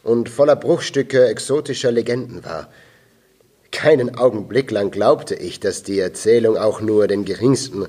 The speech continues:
realen Hintergrund hätte. Ich reichte also Zadok die Flasche und er leerte sie bis zum letzten Tropfen. Es war erstaunlich,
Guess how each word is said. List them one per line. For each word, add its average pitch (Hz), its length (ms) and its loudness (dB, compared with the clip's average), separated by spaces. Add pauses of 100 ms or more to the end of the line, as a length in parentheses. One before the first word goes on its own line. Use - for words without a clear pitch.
(120)
realen 110 480 2
Hintergrund 107 580 -4
hätte. 85 360 -8 (1300)
Ich 90 320 -6
reichte 104 380 2
also 107 260 0
Zadok 117 380 0
die 104 100 -12
Flasche 110 500 0 (680)
und 113 360 2
er 113 180 -2
leerte 143 260 2
sie 135 160 -2
bis 117 220 -4
zum 101 180 -6
letzten 101 420 -8
Tropfen. - 520 -12 (960)
Es - 280 -6
war 139 200 4
erstaunlich, 123 840 -2